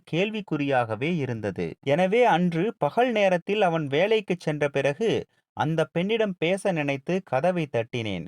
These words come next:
ஆனால் அவள் கதவை திறக்கவே இல்லை. ஒருவேளை அசதியில் தூங்கி இருக்கலாம் என்று நினைத்து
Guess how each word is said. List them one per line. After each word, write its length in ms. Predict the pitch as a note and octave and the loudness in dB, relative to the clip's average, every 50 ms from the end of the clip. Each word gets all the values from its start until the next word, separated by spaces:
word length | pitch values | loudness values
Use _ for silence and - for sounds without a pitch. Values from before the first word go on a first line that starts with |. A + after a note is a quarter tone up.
| - _ | -10 _
ஆனால் 420 | - C#3 D3 D#3 E3 F#3+ A3 A#3+ A3+ | -2 2 2 2 4 2 2 2 4
அவள் 280 | G#3 F3+ D#3 E3 G3 | 2 4 2 2 0
கதவை 420 | G3+ - - D3 D#3+ F#3 F3+ F3 E3+ D#3+ | -2 -2 -2 0 0 2 0 0 -2 -2
திறக்கவே 540 | _ - C3+ D3 E3+ E3+ - D#3+ C#3 C#3+ E3 F3+ | _ -2 0 0 0 0 -2 -2 -2 0 -2 -2
இல்லை. 320 | D#3 B2+ A2+ A2 G#2 F#2+ F#2 D#2+ - _ _ _ _ _ _ - | -2 -4 -4 -2 -2 -4 -4 -6 -10 _ _ _ _ _ _ -6
ஒருவேளை 500 | B2+ C3 C#3+ C#3 D3 E3+ F#3+ G3 G3+ F#3+ | -4 -2 -2 0 0 0 2 2 2 0
அசதியில் 640 | E3 C3 B2+ - F#3+ F#3 F3+ F3 D3 C#3 C3+ C3 _ | 0 0 0 -2 -4 -4 -2 -2 -2 -2 -4 -6 _
தூங்கி 340 | - C#3+ E3 F#3 F#3+ F3 E3 | -6 -4 -2 -2 -2 -2 -2
இருக்கலாம் 560 | D3 C#3 C#3 C3+ - - C3 B2+ A#2+ A#2 A2+ | -2 -2 -2 -2 -2 -2 -2 0 0 0 -2
என்று 300 | A2+ A2 A2 A2 - F#3 E3 | -4 -6 -6 -4 -4 -4 -4
நினைத்து 400 | A#2+ A2 G#2+ B2+ D#3 D#3+ - C3 | -4 -4 -4 -4 -6 -6 -6 -10